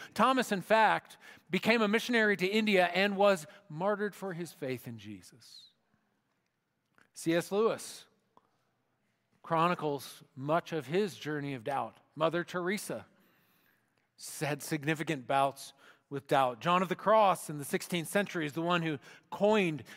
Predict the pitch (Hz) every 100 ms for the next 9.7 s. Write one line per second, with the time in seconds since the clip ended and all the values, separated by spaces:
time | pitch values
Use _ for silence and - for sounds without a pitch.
0 | - 180 139 175 196 - 180 190 180 156
1 | 156 - 190 214 196 160 139 - - 170
2 | - - 180 185 185 175 165 160 143 -
3 | - - 135 185 214 - 190 156 143 185
4 | 196 - 160 143 - 175 185 190 185 170
5 | - 185 175 - - - - - _ _
6 | _ _ _ - 147 - 156 139 139 117
7 | - _ 135 139 139 131 127 - - -
8 | - _ _ _ _ _ _ _ _ 131
9 | 123 107 - 113 104 - 87